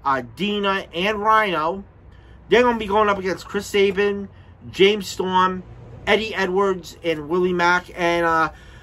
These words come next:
this is probably the best collection of mid-card babyfaces that Impact could put together to face their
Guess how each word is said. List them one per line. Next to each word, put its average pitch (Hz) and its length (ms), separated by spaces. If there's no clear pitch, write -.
this 285 180
is 330 80
probably 208 840
the 165 180
best 214 400
collection 190 560
of 156 480
mid-card 185 560
babyfaces 175 800
that 151 360
Impact 208 560
could 196 200
put 180 160
together 160 540
to 175 140
face 175 760
their 160 220